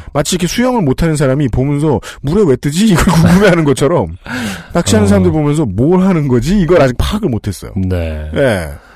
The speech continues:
Speaker 2: 뭐, 여기서 보면 알 수 있듯이 가장 중요한 건 자연과 가까워지는 상태라는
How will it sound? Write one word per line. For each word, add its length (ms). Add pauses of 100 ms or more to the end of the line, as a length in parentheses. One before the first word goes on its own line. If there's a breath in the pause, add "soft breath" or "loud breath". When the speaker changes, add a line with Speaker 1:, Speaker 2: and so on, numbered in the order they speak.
(280 loud breath)
Speaker 2:
뭐, 120 (400)
여기서 300
보면 340
알 120
수 100
있듯이 400
가장 260
중요한 280
건 100
자연과 340
가까워지는 600
상태라는 400